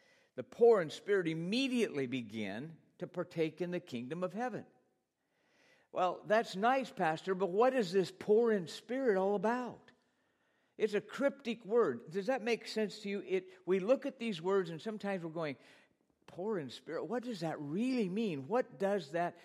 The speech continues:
how does that m-, affect my life? How do I,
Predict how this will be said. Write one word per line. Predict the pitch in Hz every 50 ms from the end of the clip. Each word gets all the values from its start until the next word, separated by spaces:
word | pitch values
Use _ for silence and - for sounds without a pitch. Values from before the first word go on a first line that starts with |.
| - - - -
how | - - 226 247 269
does | 233 247 220 165
that | 196 196 185 -
m-, | 151 156 170 185 185 - _ _ _ _ _ _ _ _ _ _ _ _ _ _ _
affect | - - - _ 240 233 233 -
my | 165 165 170 170 165
life? | 165 170 190 208 180 131 - -
How | - 240 269 277
do | 269 254 214
I, | 202 196 180 160